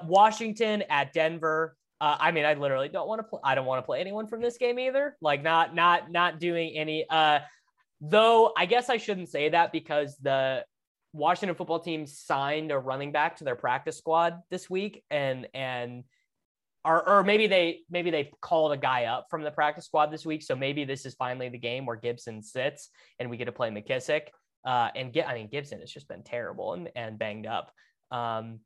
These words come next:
but yeah, McLaurin, not, not into it. Uh, I guess Ju-, Jerry Jeudy could be back this week. Um, he's priced at forty-nine hundred. I, I could see playing forty-nine hundred dollar Jerry Jeudy if he is, uh, back and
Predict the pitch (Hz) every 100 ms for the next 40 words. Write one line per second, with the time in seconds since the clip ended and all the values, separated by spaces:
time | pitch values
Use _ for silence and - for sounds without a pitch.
0 | _ - 107 107 117 - 151 156 151 147
1 | 143 143 _ _ _ _ _ _ 131 127
2 | 120 131 127 123 120 120 123 117 117 -
3 | _ _ - 151 151 160 185 208 - 143
4 | 143 170 156 185 180 131 143 160 151 160
5 | 147 156 143 143 147 151 143 - 151 160
6 | 160 - _ _ _ - 127 123 120 117
7 | 120 117 _ _ 151 143 - 143 143 127
8 | - - 139 139 120 120 139 131 139 143
9 | 143 147 175 170 175 170 143 151 143 139
10 | 127 117 131 123 123 120 120 117 113 110
11 | 127 135 117 123 117 123 135 156 131 113
12 | 117 - _ _ _ 120 113 113 110 120
13 | - 117